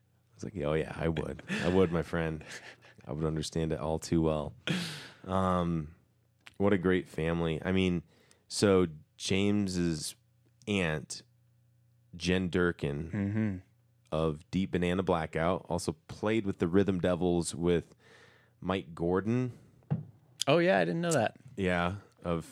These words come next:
Speaker 1: Phish. And I ended up taking lessons from her for singing. Went nowhere. She was like, "You gotta stop partying, dude." I was like, "Yeah,
Speaker 2: <laughs>
Speaker 1: right." Um, <clears throat> and she's like,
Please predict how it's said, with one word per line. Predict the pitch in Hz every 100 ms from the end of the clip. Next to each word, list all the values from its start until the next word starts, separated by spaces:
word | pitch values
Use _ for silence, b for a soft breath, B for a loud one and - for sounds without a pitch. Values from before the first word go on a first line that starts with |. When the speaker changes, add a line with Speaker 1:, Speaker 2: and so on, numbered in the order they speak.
| - -
Speaker 1:
Phish. | 95 87 110 - b b b b b -
And | 95
I | 98
ended | 110 117 113
up | 104 - _ _ _
taking | - 117 98 90
lessons | 95 117 113 98 -
from | 92
her | 92 87
for | -
singing. | - 95 87 98 123 b b b
Went | 85 78 -
nowhere. | 73 80 110 87 82 87 90 -
She | -
was | 80
like, | 78
"You | 85
gotta | 82
stop | - 87 -
partying, | 87 80 76 71
dude." | 76 78 -
I |
was | 110 135
like, | 135
"Yeah, | 135 131 123 117 123
Speaker 2:
<laughs> |
Speaker 1:
right." | 85 82 - B B B B B -
Um, | 117 113 110 131
<clears throat> | 110 104 - 135 123
and | 113
she's | 107 123 113
like, | 117 104